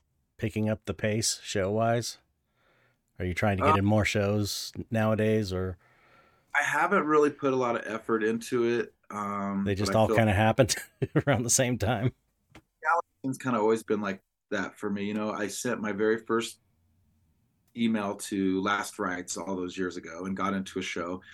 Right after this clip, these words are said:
Speaker 2: and that led to showing in a show that Gary was curating out there, Gary Pressman.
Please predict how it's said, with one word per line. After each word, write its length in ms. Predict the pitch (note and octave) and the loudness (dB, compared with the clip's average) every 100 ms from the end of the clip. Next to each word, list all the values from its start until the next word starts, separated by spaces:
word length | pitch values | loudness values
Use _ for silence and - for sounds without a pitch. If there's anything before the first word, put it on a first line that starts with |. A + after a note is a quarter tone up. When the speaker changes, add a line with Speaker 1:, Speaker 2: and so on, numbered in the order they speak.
| - | -12
Speaker 2:
and 180 | - G2 | -2 0
that 220 | G#2+ A2+ | 2 0
led 280 | A2 G#2 G2 | 0 0 -2
to 160 | - G2+ | -6 -6
showing 640 | - A2 G2+ G2+ G2 G2 - _ _ _ _ _ _ _ G#2+ | -4 -2 -2 0 -2 -2 -8 _ _ _ _ _ _ _ -4
in 240 | G2+ F#2+ | -2 0
a 140 | F#2 | -2
show 400 | F2+ - A2 G#2 | -2 -2 0 2
that 240 | G2 F#2 - - | 2 -2 -4 -4
Gary 760 | G#2+ G2+ G2+ G2 G2 G2+ G#2+ - | 0 2 2 2 2 0 -4 -6
was 220 | G2 F2+ | -8 -8
curating 540 | - G#2 F#2 E2+ F2 E2+ | -6 0 0 0 -2 -6
out 160 | E2 | -6
there, 200 | F2 F2 | -6 -4
Gary 200 | F2+ F#2 | -2 -4
Pressman. 560 | F#2 G2 F2+ E2+ F#2+ | -4 -6 -6 -8 -10